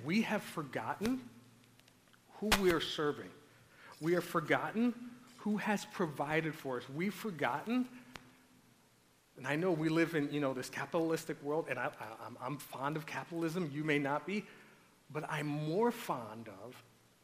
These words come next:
and truly believe that every penny that I have ever received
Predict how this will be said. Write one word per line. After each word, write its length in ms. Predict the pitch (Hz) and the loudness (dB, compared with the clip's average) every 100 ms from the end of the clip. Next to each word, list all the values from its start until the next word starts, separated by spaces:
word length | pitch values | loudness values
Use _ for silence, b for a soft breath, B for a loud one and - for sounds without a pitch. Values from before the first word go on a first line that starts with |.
| - | -6
and 160 | 135 127 | -6 -4
truly 500 | - - 220 233 233 | -8 -6 -2 0 0
believe 420 | 180 147 120 120 | 0 -2 -4 -4
that 140 | 123 123 | -4 -6
every 300 | 135 127 208 | -6 -4 -2
penny 460 | - - 214 226 214 | -2 -4 -2 0 0
that 180 | 175 175 | 0 0
I 200 | 143 147 | 0 -2
have 200 | 139 127 131 - | -2 -6 -8 -6
ever 280 | 143 165 165 | -6 -4 -4
received 600 | 151 143 - 110 101 | -4 -8 -8 -12 -12